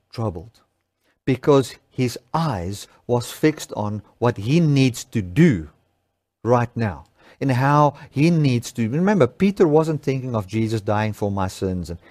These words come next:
he didn't even believe in that. Peter didn't believe in that. He didn't believe in the gospel we believe in today. He was walking with Jesus. He was doing miracles in the name of Jesus and all those kind of things. And then he was very happy that the devils are subject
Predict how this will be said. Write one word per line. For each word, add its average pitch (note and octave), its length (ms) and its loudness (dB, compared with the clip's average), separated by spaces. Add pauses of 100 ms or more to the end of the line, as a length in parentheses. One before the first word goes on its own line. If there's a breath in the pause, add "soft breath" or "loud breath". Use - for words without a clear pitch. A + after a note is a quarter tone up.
(180 soft breath)
he E3+ 60 2
didn't F#3+ 220 6
even E3+ 240 0
believe C#3+ 320 2
in A#2 140 -2
that. D#2 200 -12 (460)
Peter G#3+ 240 0
didn't G#3 240 6
believe G#2+ 320 0
in C2+ 100 -20
that. - 140 -20 (540 soft breath)
He D3 80 2
didn't G#3 220 4
believe F#3 320 2
in E3+ 80 -2
the D3+ 100 2
gospel C#3 480 0
we B2+ 160 -4
believe B2+ 340 -2
in G2 140 -6
today. D#2+ 400 -12 (220 loud breath)
He C3+ 100 0
was C3 180 2
walking F3 460 2
with F3 160 2
Jesus. G#2+ 320 -2
He B2 80 0
was A#2 180 2
doing B2+ 380 0
miracles D#3 480 2
in G#2+ 80 -8
the G#2+ 80 -4
name G2 240 -6
of F2 120 -8
Jesus F#2 380 -6 (380 loud breath)
and C3+ 400 0 (300 loud breath)
all F3 200 8
those D3 260 2
kind B2 180 -4
of A2 80 -6
things. G#2+ 320 -8
And A2+ 100 -6
then D3 100 -4
he D3+ 80 -2
was A#2+ 280 0
very D#3+ 320 4
happy B2+ 340 -4
that A2 200 -4
the A2 60 -6
devils C3 440 0
are A2 80 0
subject A2+ 600 -4